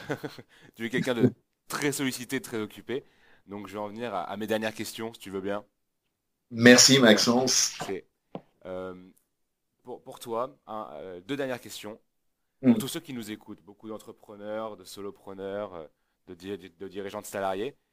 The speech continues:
Speaker 1: quels seraient tes conseils que, pour eux ?
Speaker 2: Euh,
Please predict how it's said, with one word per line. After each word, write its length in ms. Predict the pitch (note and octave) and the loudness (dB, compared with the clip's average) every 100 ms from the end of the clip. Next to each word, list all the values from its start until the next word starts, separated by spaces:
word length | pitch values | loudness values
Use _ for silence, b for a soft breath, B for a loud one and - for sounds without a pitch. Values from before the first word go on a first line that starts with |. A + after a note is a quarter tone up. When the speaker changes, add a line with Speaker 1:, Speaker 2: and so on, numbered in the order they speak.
| _ _ _ _ _ _ | _ _ _ _ _ _
Speaker 1:
quels 120 | - B2 | -10 -8
seraient 220 | C3+ C#3+ | -8 -10
tes 140 | A#2 | -12
conseils 420 | - A#2+ - C3 | -14 -10 -4 -4
que, 80 | C3+ A#2 _ _ _ _ | -4 -12 _ _ _ _
pour 200 | - G2+ | -10 -8
eux ? 100 | D#2+ - _ _ _ _ _ _ _ _ _ _ _ _ _ _ - b b b b b - B2 | -8 -12 _ _ _ _ _ _ _ _ _ _ _ _ _ _ -6 b b b b b 6 12
Speaker 2:
Euh, 340 | A#2+ A#2+ A#2 | 12 10 4